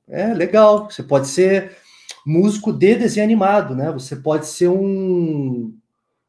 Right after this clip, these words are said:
um, um músico, como é que é? De Foley.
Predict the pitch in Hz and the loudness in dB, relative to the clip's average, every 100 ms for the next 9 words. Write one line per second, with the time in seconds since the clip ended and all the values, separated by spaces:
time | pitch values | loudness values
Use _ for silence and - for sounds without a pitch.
0 | _ 139 135 127 127 123 120 117 113 113 | _ -8 -6 -4 -4 -4 -6 -6 -8 -10
1 | 131 - _ _ _ _ _ _ _ _ | -12 -18 _ _ _ _ _ _ _ _
2 | _ _ 139 131 143 185 180 180 185 190 | _ _ -10 -6 -4 -4 -4 -8 -6 -2
3 | 185 180 180 170 160 156 147 139 131 123 | 2 4 4 4 2 0 0 -2 0 0
4 | 117 117 139 - _ _ _ _ - _ | -2 -6 -14 -20 _ _ _ _ -20 _
5 | _ _ _ - 165 175 202 139 - 180 | _ _ _ -10 -8 -4 -4 -6 -2 4
6 | 208 160 117 - | 6 4 0 -6